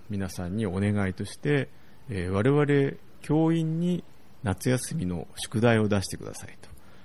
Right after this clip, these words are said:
まあ、あの、自分がおすすめの何かを、こう、まあ、「これを見ろ、聞け、やってみろ」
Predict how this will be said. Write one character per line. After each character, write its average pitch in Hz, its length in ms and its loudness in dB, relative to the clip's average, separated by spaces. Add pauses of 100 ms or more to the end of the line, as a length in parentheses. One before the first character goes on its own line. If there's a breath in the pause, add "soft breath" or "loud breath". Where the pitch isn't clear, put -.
(140 loud breath)
ま 82 400 2
あ、 92 140 -6
あ 87 80 -4
の、 85 240 -6
自 90 160 -4
分 107 180 2
が 101 80 2
お 95 80 2
す 101 140 -2
す - 160 -4
め 98 160 2
の 90 320 0 (100)
何 92 300 0
か 69 140 -10
を、 73 180 -10 (200)
こ 95 120 -8
う、 - 20 -8
ま 76 120 -8
あ、 - 40 -16
「こ 101 120 -4
れ 95 60 0
を 92 140 0
見 92 140 -2
ろ、 92 140 -4 (120)
聞 - 140 -14
け、 - 180 -10 (100)
や 95 120 -6
っ - 40 -6
て - 160 -4
み 110 100 0
ろ」 - 120 -2